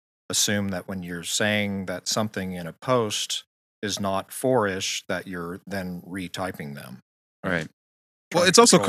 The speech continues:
Speaker 3: kind of
Speaker 1: them or
Speaker 3: hypocritical in the sense that people are making posts in groups and saying that this is four or this is five. And if you respond and say,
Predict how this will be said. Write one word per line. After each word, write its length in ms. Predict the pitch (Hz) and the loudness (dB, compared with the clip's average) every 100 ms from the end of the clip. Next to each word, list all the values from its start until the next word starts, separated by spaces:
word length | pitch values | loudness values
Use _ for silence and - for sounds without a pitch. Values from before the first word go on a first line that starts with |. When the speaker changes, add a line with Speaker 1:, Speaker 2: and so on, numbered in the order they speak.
| 185 | 10
Speaker 3:
kind 40 | |
of 100 | 147 | 10
Speaker 1:
them 60 | - | 6
or 20 | |
Speaker 3:
hypocritical 880 | 131 165 143 - 156 143 117 92 85 - _ _ | 6 6 6 6 6 8 4 2 0 -10 _ _
in 140 | 127 | 2
the 80 | 127 | 4
sense 260 | - 147 - | 6 4 6
that 220 | 123 110 - _ _ _ - | 8 8 4 _ _ _ -2
people 320 | 160 151 147 | 0 4 6
are 180 | 117 113 | 6 6
making 400 | 123 117 123 104 | 6 4 0 4
posts 500 | - 117 113 - - | 6 6 4 2 2
in 220 | 104 101 | 0 -2
groups 720 | 95 110 107 95 _ - - - _ | -2 0 0 -2 _ -8 -8 -10 _
and 220 | 98 92 | 0 0
saying 400 | - 110 110 104 | 2 4 4 4
that 160 | 95 87 | 0 -2
this 260 | 107 - 101 | 0 2 2
is 140 | 87 | -2
four 640 | - 110 104 98 98 95 | 0 2 4 6 4 4
or 240 | 92 87 85 | 2 -2 -4
this 300 | 98 92 85 | -2 -2 -2
is 120 | - | -6
five. 580 | - 110 95 82 90 - _ _ _ _ _ | 2 4 4 2 -2 -12 _ _ _ _ _
And 320 | 95 92 92 90 | -2 0 0 -4
if 220 | 95 - | -8 -8
you 100 | 101 | -6
respond 720 | 90 - - 131 120 98 90 | 2 2 4 6 6 4 0
and 120 | 90 | -4
say, 300 | - 90 90 | -2 -2 -4